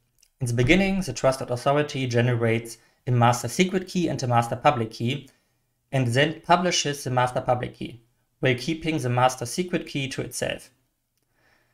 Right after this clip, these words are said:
Now that all have, uh, the master public key, um, they need user secret keys in order to decrypt messages later on.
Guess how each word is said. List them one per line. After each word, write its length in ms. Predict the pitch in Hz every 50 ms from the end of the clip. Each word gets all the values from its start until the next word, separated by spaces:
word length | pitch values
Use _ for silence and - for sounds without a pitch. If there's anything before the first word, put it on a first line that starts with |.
| _ _ _ _ _ _ _ _ _ _ _ _ _ _ _ _ _ 113
Now 380 | 127 127 135 160 185 196 - - 127
that 300 | 123 123 123 - - - _ _
all 260 | 147 143 151 156 165 135
have, 340 | 143 131 127 - - - -
uh, 160 | 135 123 120
the 100 | 117 113
master 300 | 117 117 117 117 - 117
public 320 | 120 - 156 160 160 156 156
key, 380 | - 151 143 139 139 131 - _ _ _ _ _ _ _ _ _ _ _ _ _ _ _ -
um, 380 | 131 123 120 117 117 113 110 110
they 300 | - 120 113 127 127 127
need 280 | 123 123 123 123 120
user 380 | 123 117 113 131 127 127 120 117
secret 420 | - - 180 175 - 143 127 -
keys 380 | - - 123 127 123 - - - _ _ _ _ _ _ _ _
in 100 | - 131
order 300 | 123 127 131 127 127 127
to 440 | 127 - - 123 120 113 120 120 - _ _ _ _ _ _ _ _ _ _ _ _ _ _ _ _
decrypt 1000 | - 139 151 151 151 - _ - _ - 143 135 131 123 123 - 143 127 131 -
messages 440 | 123 123 123 - 123 - 117 113 -
later 220 | 117 113 117 143
on. 280 | 143 - 147 151 156